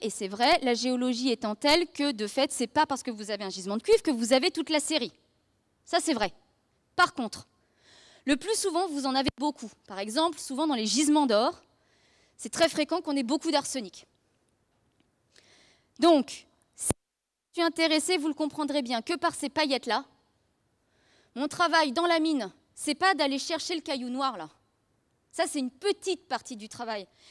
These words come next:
Et c'est la vision qu'on a aujourd'hui de l'exploitation minière en disant on a des gros camions ou des pioches ou des mineurs dans des galeries.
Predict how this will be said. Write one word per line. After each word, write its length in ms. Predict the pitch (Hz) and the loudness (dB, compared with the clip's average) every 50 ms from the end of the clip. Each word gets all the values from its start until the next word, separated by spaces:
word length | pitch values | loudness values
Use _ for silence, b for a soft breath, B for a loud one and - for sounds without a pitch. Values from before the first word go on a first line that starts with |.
| B B B | B B B
Et 80 | B 254 | B -4
c'est 160 | - 330 320 | -2 0 2
la 120 | 320 294 294 | 2 2 2
vision 440 | 247 294 381 349 311 403 427 403 | 0 0 -2 -2 -2 -2 -4 -4
qu'on 200 | - 349 320 302 | -2 -2 -2 -2
a 120 | 311 320 302 | 0 0 -2
aujourd'hui 340 | 277 240 262 262 247 269 262 | -2 -4 -6 -6 -4 -4 -2
de 60 | 254 | -2
l'exploitation 560 | 269 262 - 285 269 - 269 262 - 277 269 | -2 -2 0 0 0 0 0 -2 0 0 2
minière 300 | 262 269 269 277 277 254 | 2 4 4 2 2 2
en 80 | 233 233 | 0 -2
disant 260 | 233 240 240 311 320 | -2 0 0 2 2
on 40 | 302 | 4
a 80 | 277 254 | 2 2
des 100 | 226 240 | 0 0
gros 220 | - 226 247 269 | 2 4 2 4
camions 420 | - 302 285 277 294 330 330 339 349 | 4 4 4 4 4 4 4 4 4
ou 100 | 311 269 | 2 2
des 140 | 220 240 233 | 0 -2 -4
pioches 420 | - - 320 311 330 339 - - | -2 2 4 4 4 4 2 0
ou 40 | 285 | -6
des 140 | 220 233 233 | -4 -2 -2
mineurs 340 | 247 254 262 294 311 320 302 | 0 2 4 6 6 6 4
dans 120 | 277 269 | 4 0
des 100 | 247 247 | 0 0
galeries. 340 | 214 247 240 254 269 285 | 0 0 0 0 0 -2